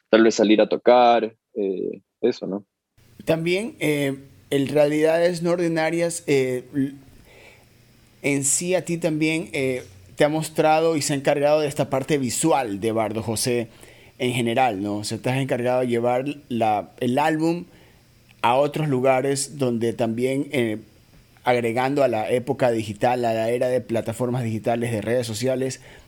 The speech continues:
Speaker 2: la música entra por los ojos. ¿Qué tan, qué tan importante para ti es unir estos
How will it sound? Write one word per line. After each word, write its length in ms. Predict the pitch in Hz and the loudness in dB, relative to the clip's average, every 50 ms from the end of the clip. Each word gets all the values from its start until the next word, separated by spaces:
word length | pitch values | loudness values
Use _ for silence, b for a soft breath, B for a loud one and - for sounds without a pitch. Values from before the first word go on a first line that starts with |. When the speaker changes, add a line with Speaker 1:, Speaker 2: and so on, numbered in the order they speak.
| B | B
Speaker 2:
la 120 | - 117 117 | -2 -2 0
música 400 | 156 226 240 - - - - 143 | 2 2 2 2 0 2 0 0
entra 220 | 139 127 127 110 | 0 0 -2 -2
por 120 | 110 107 | -2 -2
los 160 | 98 110 110 - | -4 -2 2 2
ojos. 420 | - 151 101 95 - - - - - - _ _ b b b b b b b b b b b b b b _ _ - | 2 2 0 -6 -12 -12 -16 -18 -20 -20 _ _ b b b b b b b b b b b b b b _ _ -4
¿Qué 120 | - 160 151 | -2 -2 0
tan, 300 | - 185 185 190 190 151 | 2 0 0 0 -4 -2
qué 140 | - 175 | -4 -2
tan 160 | 170 185 185 196 | -2 0 -2 -2
importante 480 | 190 170 170 151 139 165 170 170 196 | -2 -2 -2 -2 -2 -2 -2 -2 -2
para 280 | 175 170 147 143 131 - | -2 0 0 0 0 0
ti 220 | - 156 165 170 156 | -2 -2 -2 -2 -2
es 300 | 135 135 143 147 - - | 0 0 0 -2 -4 -2
unir 420 | 156 143 135 135 143 151 151 147 - | -2 0 0 0 0 0 -2 -2 -2
estos 520 | - 139 131 135 - 170 156 147 147 - | -2 -2 -2 -2 0 0 0 0 -2 -8